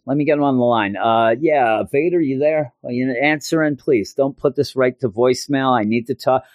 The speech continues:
Oh, no, there goes the shuttle. This one guy's like, "Lord Vader's shuttle," as it takes off. A-, and y-, luckily in the Star Wars universe, you don't have a, a lot of cursing. I think the F-bomb would have been right out of Piet's mouth right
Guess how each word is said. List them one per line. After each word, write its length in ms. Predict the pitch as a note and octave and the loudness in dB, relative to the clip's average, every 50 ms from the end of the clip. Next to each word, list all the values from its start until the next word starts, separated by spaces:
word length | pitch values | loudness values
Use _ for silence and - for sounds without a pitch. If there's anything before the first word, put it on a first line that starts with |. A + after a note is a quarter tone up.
| _ _ - | _ _ -2
Oh, 160 | - D3 D#3 | 0 2 2
no, 220 | D#3+ D3+ B2+ A#2+ | 4 4 2 2
there 160 | A2+ A#2+ A#2+ A#2+ | 2 2 0 0
goes 300 | G2 C3 B2 A#2 A2+ - | 2 2 2 2 0 -2
the 80 | A#2 | -6
shuttle. 420 | G2+ - - - A#2+ G#2 G2 F#2+ F2 | -6 -4 -2 0 0 2 2 0 0
This 220 | F#2+ A2 - - | -2 -4 -2 0
one 180 | C3 B2 A#2+ A#2+ | 0 2 2 2
guy's 220 | A#2+ A2 G#2+ - | 2 0 0 0
like, 180 | B2+ A#2 - - - - - _ _ - | -2 -2 -4 -6 -16 -20 -20 _ _ -2
"Lord 260 | C4+ F4+ D#4 F3+ C3+ | 0 0 0 0 0
Vader's 300 | - A3 A#3 F3 C3+ B2 | 0 2 2 2 2 0
shuttle," 460 | - - - - E4 - - A#2+ G2+ | 0 0 0 2 2 2 2 2 2
as 140 | G2 G#2+ - | 2 2 0
it 120 | C#3+ - - | -4 -8 -4
takes 320 | - C#3+ A#2+ - - - | -2 -2 -2 0 0 0
off. 200 | B2+ B2+ B2+ - _ _ _ _ _ _ _ _ - | 2 2 0 0 _ _ _ _ _ _ _ _ -4
A-, 40 | - | -4
and 340 | C3+ C3+ C#3 C#3 C#3 C3 B2 | -2 0 0 2 2 2 0
y-, 220 | G#2+ G#2+ B2+ C3+ - | 0 -2 -6 -6 -4
luckily 480 | C#3 D3+ F3+ G#3 - - G#3+ F#3+ E3+ D#3 | -2 0 0 0 2 2 2 4 4 2
in 120 | C#3 C3 | 2 0
the 60 | A#2+ | -2
Star 380 | - - - - C3+ C3 C3 B2+ | -2 -4 -2 0 2 2 2 2
Wars 300 | A#2+ A#2 G#2+ G#2 - - _ _ _ | 2 2 2 0 -2 -6 _ _ _
universe, 400 | - B2 C3+ C#3+ C3 A2+ G2+ - - | -2 0 0 2 2 2 0 0 0
you 60 | B2+ | 0
don't 180 | B2+ C3 C3 C#3 | 0 2 2 2
have 120 | C3+ A#2+ | 2 2
a, 100 | A#2 - - | 2 2 2
a 100 | A#2+ A#2+ | 2 2
lot 220 | A2+ A#2 A#2 G#2+ | 4 2 2 0
of 100 | C3 - | 0 -4
cursing. 540 | - - - E3+ D#3+ C#3 - - A#2 F#2+ F#2+ | -4 -4 0 0 0 0 0 -2 0 2 2
I 120 | G#2 A2+ | 2 2
think 220 | A2+ - - F3+ - | 0 0 -2 -4 -2
the 140 | - D3+ D#3 | 0 0 0
F-bomb 500 | D#3 - - - - F#2 D#2+ D#2 D#2+ - _ _ _ | 0 0 -2 -2 0 0 0 0 -4 -8 _ _ _
would 140 | - A#2 G2+ | 0 0 0
have 100 | G#2 F#2 | 0 0
been 220 | A#2 G#2 G2 G2+ - | -2 -2 -2 -2 -2
right 340 | A#2+ A#2+ B2 C3+ D#3 D#3+ - - - | 0 2 2 2 2 0 -2 -2 0
out 240 | B2+ C3 B2+ - _ - | 0 2 0 -2 _ -2
of 240 | A2+ A2+ A2+ - _ | 0 0 -2 -2 _
Piet's 480 | - - - A#2 G#2+ G#2+ - - - - | -8 -4 0 0 0 0 -2 -4 -8 -2
mouth 320 | B2 B2+ D#3 F3+ F3 - _ | 0 2 2 2 0 -2 _
right 220 | - G#2+ G#2+ A2 | 0 2 2 0